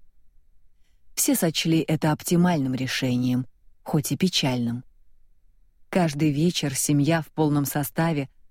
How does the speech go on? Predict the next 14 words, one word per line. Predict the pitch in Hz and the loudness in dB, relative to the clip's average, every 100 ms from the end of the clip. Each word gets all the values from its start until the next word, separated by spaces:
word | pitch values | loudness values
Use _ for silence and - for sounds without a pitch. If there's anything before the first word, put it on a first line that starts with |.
| - | -2
рассаживалась | 160 151 - 156 143 143 147 139 | -2 -2 -2 -2 -2 -2 -2 -2
в | 143 | 0
гостиной | 151 135 - 185 170 139 135 - - - - - | 0 -2 0 2 2 2 -2 -10 -20 -20 -20 0
и, | 180 | 2
испытывая | 170 - 196 180 165 170 170 - | 2 0 -2 0 0 0 0 0
острое | 170 - 160 156 | -2 0 0 0
чувство | - 170 - 151 143 | 0 -2 0 -2 -2
обделённости, | 143 135 139 143 170 175 151 - 156 139 - _ - - - | -2 -4 0 2 2 0 -2 -2 -4 -6 -10 _ -20 -20 -8
съедала | - 180 170 196 190 | 0 2 2 2 0
по | 165 156 | -2 -2
одному | 147 143 147 151 | 0 0 0 2
единственному | 139 127 202 202 - 175 170 160 | 2 2 2 2 0 2 2 2
шарику | - - 135 - 131 | 0 -2 -4 -2 -2
мороженого. | 127 120 117 117 117 113 | 0 -2 -4 -4 -4 -4